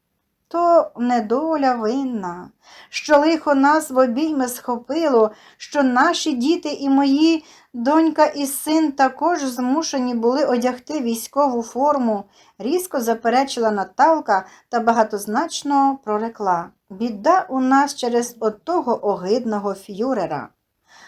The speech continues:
Подруги помовчали, кожну, мов надокучливі мухи, важкі думки обсіли, відбившись павутинням смутку на обличчях,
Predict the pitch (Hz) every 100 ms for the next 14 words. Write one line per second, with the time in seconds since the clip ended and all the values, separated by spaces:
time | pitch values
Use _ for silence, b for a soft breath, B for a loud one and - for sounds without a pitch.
0 | b b 427 415 381 370 370 330 240 220
1 | 208 202 - 190 190 190 196 b b -
2 | 349 415 311 269 262 302 302 294 302 -
3 | 381 349 320 302 277 269 359 415 - 269
4 | 226 214 b b 226 262 262 - 349 254
5 | 240 226 - 370 403 285 285 - - -
6 | 202 185 170 175 196 214 208 233 339 320
7 | - 262 - 226 220 208 208 311 320 262
8 | 220 190 - 202 208 349 359 - 247 214
9 | 190 190 233 359 - 302